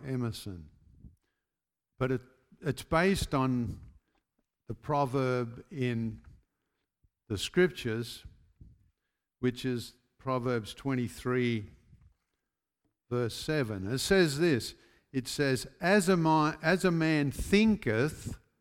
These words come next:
so he is." That's the King James Version, right? "As a man thinks, so he behaves."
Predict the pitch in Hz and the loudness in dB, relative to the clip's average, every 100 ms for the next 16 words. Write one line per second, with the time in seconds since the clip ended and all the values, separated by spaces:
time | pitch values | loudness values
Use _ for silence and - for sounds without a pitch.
0 | _ _ - - 151 143 131 123 120 98 | _ _ -20 -2 2 4 4 4 4 2
1 | 82 - - - 117 - 117 - 113 107 | -6 -12 -16 -8 -6 -6 -8 -4 -4 -2
2 | 113 110 104 98 95 82 87 82 104 - | -4 -4 -6 -6 -8 -8 -12 -12 -14 -14
3 | - _ _ _ _ _ _ _ _ _ | -20 _ _ _ _ _ _ _ _ _
4 | _ _ 139 165 156 165 143 139 131 123 | _ _ 0 2 2 2 2 2 2 -2
5 | - - 208 143 170 - - - - _ | -6 2 6 6 2 -8 -12 -12 -16 _
6 | _ _ _ _ _ _ _ _ _ _ | _ _ _ _ _ _ _ _ _ _
7 | _ 147 147 127 139 120 117 104 120 107 | _ 0 2 2 2 2 -2 0 -2 -2
8 | 92 73 - | -6 -10 -14